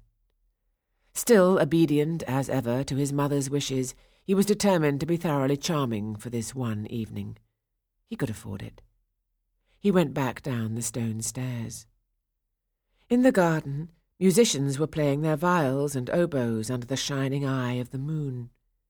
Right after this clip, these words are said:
The music reminded Siegfried of the swans swimming over dark waters,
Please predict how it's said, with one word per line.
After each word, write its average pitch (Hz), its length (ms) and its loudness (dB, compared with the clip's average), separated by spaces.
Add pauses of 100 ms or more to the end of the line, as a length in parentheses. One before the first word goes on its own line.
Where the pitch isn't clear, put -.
(420)
The 139 80 -8
music 156 500 2
reminded 127 440 -2
Siegfried 123 560 -4
of 117 60 -8
the 151 100 -8
swans 156 800 -6
swimming 151 440 -4
over 135 260 0
dark 139 360 -4
waters, 135 560 -8